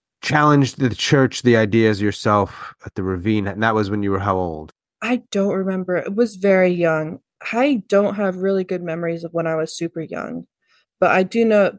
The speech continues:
Speaker 2: probably if I had to put an age, ten. And then the first time I remember actually thinking about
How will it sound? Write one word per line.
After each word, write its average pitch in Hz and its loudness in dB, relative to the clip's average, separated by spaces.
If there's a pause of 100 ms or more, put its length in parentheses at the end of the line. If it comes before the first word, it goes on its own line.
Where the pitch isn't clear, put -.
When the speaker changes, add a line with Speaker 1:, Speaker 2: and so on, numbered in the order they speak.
Speaker 2:
probably 170 -2
if 190 -6
I 180 -2
had 175 -4
to - -20
put 180 -4
an 165 -8
age, 170 -6 (380)
ten. 160 -6 (340)
And 202 2
then 202 4
the 208 0
first 247 2
time 226 0
I 208 0
remember 190 -4
actually 180 -6
thinking 175 -6
about 151 -2